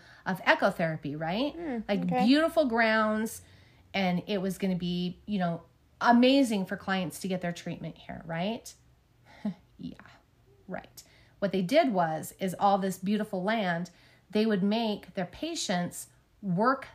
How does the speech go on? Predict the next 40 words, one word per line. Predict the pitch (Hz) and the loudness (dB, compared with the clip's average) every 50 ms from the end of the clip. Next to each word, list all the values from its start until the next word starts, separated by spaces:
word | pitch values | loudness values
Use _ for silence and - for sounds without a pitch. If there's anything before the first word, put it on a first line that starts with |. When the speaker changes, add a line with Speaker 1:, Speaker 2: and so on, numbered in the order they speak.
| - - | -12 -4
Speaker 1:
the | - 190 | -4 -2
land | 180 170 151 - - - - - - - _ _ _ - | -2 -2 -4 -4 -6 -12 -16 -18 -20 -20 _ _ _ -10
and | 254 233 | -6 -2
Speaker 2:
Mm-hmm. | 220 220 220 | -2 -2 0
Speaker 1:
keep | 220 220 226 - | 0 -2 -2 -2
it | 220 - - | -2 -6 -6
perfect | - - 240 220 226 208 - - - - | -4 -4 -4 -2 -2 -4 -8 -8 -12 -14
constantly, | - - 202 185 185 190 - - 254 220 226 269 277 302 320 320 - _ _ _ _ _ _ _ _ _ _ _ _ _ | -8 -2 -2 0 -2 -2 -4 -6 -6 -4 -2 -2 -2 -4 -6 -10 -16 _ _ _ _ _ _ _ _ _ _ _ _ _
but, | - 226 208 196 170 - - | 8 8 8 8 6 0 -4
like, | - 220 202 185 180 - - | -4 -2 -2 -2 -4 -6 -4
in | 220 208 | -4 -2
a | 202 | -2
really, | 190 190 196 202 196 202 | 0 0 0 0 0 0
really | 190 180 180 180 175 170 - - | 0 0 -2 -2 -2 -4 -6 -6
inhumane | 175 165 160 - - 160 156 147 147 143 143 | -6 -6 -6 -4 -4 -4 -2 -2 -4 -6 -6
way. | 143 139 - - 151 - _ _ _ _ _ _ _ _ _ _ _ _ _ _ _ - | -8 -10 -10 -14 -18 -18 _ _ _ _ _ _ _ _ _ _ _ _ _ _ _ 0
It | 226 247 240 | 0 0 0
had | 247 220 240 226 208 208 202 - | 0 0 4 6 6 6 6 4
over | - 214 185 185 190 | 2 0 2 0 -2
two | 185 - - 277 294 | -4 -2 -2 0 0
thousand | 285 - 254 254 262 262 302 302 320 | 2 4 4 4 4 2 0 -4 -4
pa-, | - - 220 190 - 185 - - _ - | -4 -6 -6 -6 -6 -8 -10 -12 _ -10
patients | - - 202 208 185 - - 180 175 - - | -4 -2 0 0 0 -2 -4 -4 -4 -4 -2
there, | - 165 147 147 156 180 180 - | -2 -2 -2 -2 -6 -8 -8 -6
which | - 180 - - | -6 -6 -4 -4
was | 190 175 | -6 -6
three | - - - 247 233 247 247 262 | -6 -6 -6 -4 -2 0 0 0
times | 262 - - 254 247 233 220 202 185 180 175 - | -2 -2 0 2 4 4 4 2 0 -2 -2 -4
over | - 185 175 175 | -4 -2 -2 -2
its | 175 151 - - | -4 -4 -6 -6
capacity. | - 175 - - 143 - - - - - - - - - - - - - - - - - _ _ _ _ _ _ _ - | -8 -6 -4 -6 -8 -8 -8 -10 -10 -10 -12 -12 -14 -16 -18 -20 -20 -20 -20 -20 -20 -20 _ _ _ _ _ _ _ -2
The | 208 208 | 2 4
number | 214 214 226 233 262 294 | 4 4 6 6 4 4
of | 285 - | 4 2
patient, | - 269 262 - - - | 0 0 0 -2 -4 -4
as | - 202 190 | -2 -2 0
the | 190 208 | 2 2
number | 202 190 208 208 247 | 2 2 2 2 0
of | 262 254 | 0 0
patients | - 285 277 - 302 302 277 - | 0 -2 -2 -2 -2 -6 -6 -6